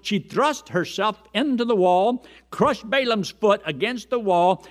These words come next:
and he smote her again." So he hitting. He's hurt his foot. Now, he's,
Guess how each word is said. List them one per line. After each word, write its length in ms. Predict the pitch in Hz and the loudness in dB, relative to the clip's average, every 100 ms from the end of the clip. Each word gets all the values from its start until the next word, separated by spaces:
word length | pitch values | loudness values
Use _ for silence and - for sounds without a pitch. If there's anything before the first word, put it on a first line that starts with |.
| - | -6
and 140 | 175 | -4
he 80 | 165 | -4
smote 400 | - 180 233 240 | -6 -2 0 0
her 140 | 214 220 | 0 -2
again." 440 | 185 269 160 120 | -2 -4 -4 -2
So 120 | 190 | 2
he 200 | 240 302 | 2 2
hitting. 520 | 269 349 151 139 90 - _ _ _ _ _ _ _ _ - | 0 -2 -6 -10 -10 -16 _ _ _ _ _ _ _ _ -4
He's 160 | 165 | 0
hurt 180 | 165 247 | 2 0
his 120 | 254 | -2
foot. 500 | - 370 415 - - _ _ _ _ _ _ _ _ _ _ - | -4 -2 -2 -6 -16 _ _ _ _ _ _ _ _ _ _ -2
Now, 140 | 165 | 0
he's, 240 | 190 233 | 2 0